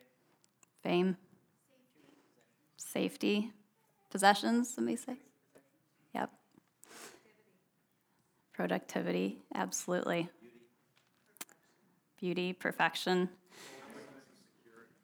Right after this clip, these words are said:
Whoa. Security?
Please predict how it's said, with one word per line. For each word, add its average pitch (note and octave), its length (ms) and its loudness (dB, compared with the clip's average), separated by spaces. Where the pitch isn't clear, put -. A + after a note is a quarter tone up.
Whoa. G3 220 -2
Security? C#4+ 760 10